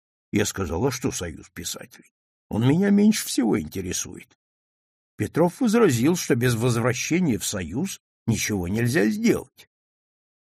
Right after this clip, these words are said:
И предложил, чтобы я позвонил Сергею Сергеевичу Смирнову,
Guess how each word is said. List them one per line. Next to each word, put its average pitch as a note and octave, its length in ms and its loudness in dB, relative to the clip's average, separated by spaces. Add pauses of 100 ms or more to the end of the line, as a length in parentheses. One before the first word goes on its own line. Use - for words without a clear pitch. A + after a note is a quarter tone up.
(280)
И B2+ 120 0
предложил, B2 640 0
чтобы G#2 320 -2
я D3 120 2
позвонил D3+ 520 0
Сергею G#2+ 420 -2
Сергеевичу E2+ 560 -6
Смирнову, G2+ 840 0